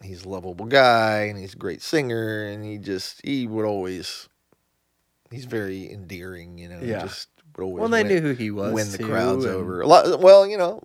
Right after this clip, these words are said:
Speaker 1: some of 'em
Speaker 2: and
Speaker 1: didn't, because D C Talk hadn't been a thing for almost ten years.
Speaker 2: Oh, hmm.
Speaker 1: You know, so you had a lot of younger kind of kids who were like, "Man."
Speaker 2: "Who's this guy?"
Speaker 1: Uh, yeah, they don't, they didn't know. And, uh, but one of the,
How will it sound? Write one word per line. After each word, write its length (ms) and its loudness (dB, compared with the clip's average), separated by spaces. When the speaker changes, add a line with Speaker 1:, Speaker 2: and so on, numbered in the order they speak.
Speaker 1:
some 220 -2
of 60 6
'em 80 2
Speaker 2:
and 100 -4
Speaker 1:
didn't, 320 0
because 440 -4
D 120 -4
C 180 -8
Talk 340 4
hadn't 420 -2
been 140 -8
a 60 -8
thing 300 2
for 260 -2
almost 280 -6
ten 180 -8
years. 460 -12
Speaker 2:
Oh, 320 -10
hmm. 360 -18
Speaker 1:
You 100 -8
know, 100 -8
so 140 -6
you 160 0
had 140 8
a 40 8
lot 200 6
of 60 -2
younger 640 -4
kind 160 -12
of 60 -16
kids 180 -12
who 80 -14
were 40 -14
like, 300 -16
"Man." 260 -14
Speaker 2:
"Who's 140 -10
this 140 -12
guy?" 240 -12
Speaker 1:
Uh, 160 -14
yeah, 220 -6
they 100 -12
don't, 200 -14
they 140 -16
didn't 160 -16
know. 240 -14
And, 380 -8
uh, 160 -8
but 520 8
one 280 0
of 80 -2
the, 80 0